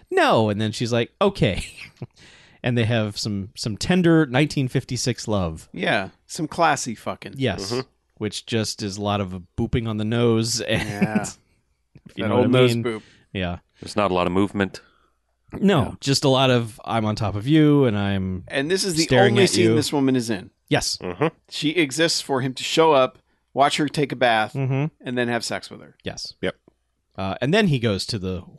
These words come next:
Speaker 1: whorehouse opium
Speaker 2: Yeah.
Speaker 1: den.
Speaker 3: Sure.
Speaker 1: Um, like, right after,
Speaker 2: Which
Speaker 1: 'cause I'm
Speaker 2: there's
Speaker 1: like, "Dude, what kind of stamina do you have?"
Speaker 2: Yeah.
Speaker 1: <laughs>
Speaker 3: Well, he
Speaker 1: But he
Speaker 3: clear-,
Speaker 1: just likes
Speaker 3: he,
Speaker 1: hanging
Speaker 3: yeah,
Speaker 1: out
Speaker 3: he,
Speaker 1: here.
Speaker 3: I was gonna say, he clearly doesn't go there for
Speaker 1: No.
Speaker 3: the, you know,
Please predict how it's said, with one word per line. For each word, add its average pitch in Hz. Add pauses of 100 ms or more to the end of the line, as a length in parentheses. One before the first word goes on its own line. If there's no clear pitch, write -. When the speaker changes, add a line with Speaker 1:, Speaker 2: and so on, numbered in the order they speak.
(120)
Speaker 1:
whorehouse 95
opium 104
Speaker 2:
Yeah. 87 (120)
Speaker 1:
den. 82
Speaker 3:
Sure. - (360)
Speaker 1:
Um, 87 (380)
like, 131
right 185
after, 190
Speaker 2:
Which 156
Speaker 1:
'cause 139
I'm 175
Speaker 2:
there's 151
Speaker 1:
like, 139
"Dude, 214 (140)
what 175
kind 226
of -
stamina 226
do 170
you 175
have?" 277
Speaker 2:
Yeah. 135 (240)
Speaker 1:
<laughs> - (440)
Speaker 3:
Well, 180
he 175
Speaker 1:
But 180
he 190
Speaker 3:
clear-, 180
Speaker 1:
just 156
likes 139
Speaker 3:
he, 131
Speaker 1:
hanging 101
Speaker 3:
yeah, 131
Speaker 1:
out 110
Speaker 3:
he, 110
Speaker 1:
here. 165
Speaker 3:
I -
was 113
gonna 123
say, 113
he 90
clearly 110
doesn't 98
go 92
there 87
for 85
Speaker 1:
No. 90 (160)
Speaker 3:
the, 80 (100)
you 87
know, 71